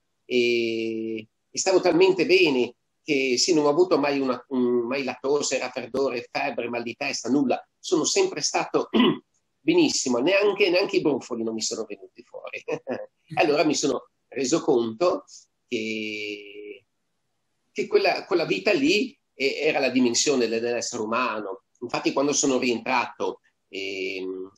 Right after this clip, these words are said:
nello stretto di Gibilterra mi sono detto, "Eccoti Antonio, ritornato nella centrifuga europea."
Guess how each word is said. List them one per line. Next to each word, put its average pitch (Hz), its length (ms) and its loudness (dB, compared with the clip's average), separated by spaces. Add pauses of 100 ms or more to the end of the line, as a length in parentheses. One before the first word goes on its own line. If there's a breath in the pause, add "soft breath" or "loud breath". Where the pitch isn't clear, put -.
nello 117 220 -2
stretto 135 300 -4
di 120 140 -8
Gibilterra 123 600 -2
mi 123 100 -2
sono 117 260 -2
detto, 110 380 -8
"Eccoti 131 400 -4
Antonio, 131 640 -4 (200)
ritornato 123 840 -2
nella 104 320 -6
centrifuga 139 1000 -8
europea." 120 600 -10